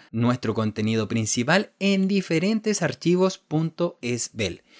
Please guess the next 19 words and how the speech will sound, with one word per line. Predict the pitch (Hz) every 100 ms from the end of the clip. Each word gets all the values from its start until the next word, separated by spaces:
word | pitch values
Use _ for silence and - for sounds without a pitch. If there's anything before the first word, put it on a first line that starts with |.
| - -
Y | 240
cada | 254 208 233
uno | 226 214 208
de | 165
ellos | 170 185
tendrá | - 120 117 117
su | - 95
script, | - - 117 147 175 _
sus | - 117
etiquetas | 120 104 98 107 - -
en | 104
H | 98 104
T | 95
M | 98 135
L | 185 202 -
y | 175 175
sus | 147 123
propios | - 135 139 143 143 - -
style. | 110 101 - - 92 82